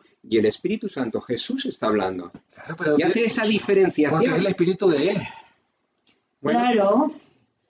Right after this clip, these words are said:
Speaker 3: es el
Speaker 2: Es que lo
Speaker 3: Espíritu
Speaker 2: está
Speaker 3: de
Speaker 2: diciendo él.
Speaker 3: Cristo.
Speaker 2: Es más, te leo aquí, el Espíritu de profecía. Revivió Angel, veintinueve de noviembre. El Santo Espíritu es el consolador como la presencia personal de Cristo en el alma.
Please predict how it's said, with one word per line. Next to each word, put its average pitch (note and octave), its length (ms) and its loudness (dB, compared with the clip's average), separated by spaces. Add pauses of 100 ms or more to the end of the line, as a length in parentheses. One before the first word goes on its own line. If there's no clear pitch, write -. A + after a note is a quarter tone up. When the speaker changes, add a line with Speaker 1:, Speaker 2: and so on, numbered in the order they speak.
(120)
Speaker 3:
es B3 160 0
el C#4+ 60 -2
Speaker 2:
Es C#4 80 -2
que - 80 0
lo - 60 -2
Speaker 3:
Espíritu B3 200 2
Speaker 2:
está A3+ 120 0
Speaker 3:
de G3 40 -2
Speaker 2:
diciendo F#3 380 0
él. A#3+ 60 -2
Speaker 3:
Cristo. G3+ 160 -2
Speaker 2:
Es F3+ 40 0
más, F#3 220 0
te F3 80 -2
leo F3+ 200 0
aquí, G3 160 0 (420)
el D#3 200 0
Espíritu E3+ 320 0
de F#3 60 0
profecía. C3+ 560 -4 (1120)
Revivió D3+ 380 0
Angel, C#3+ 360 -2
veintinueve D3 380 0
de F3 60 0
noviembre. C#3 500 -4 (680)
El D#3 200 0
Santo F3 280 -2
Espíritu G#3+ 480 0
es D#3 120 -2
el F#3 120 2
consolador D3 640 0
como D#3 200 0
la D3+ 160 -2
presencia F3+ 580 -2 (100)
personal E3 640 -2
de A3 220 -2
Cristo A3+ 540 -2
en D3 160 -4
el A#2 160 -4
alma. A#2+ 360 -4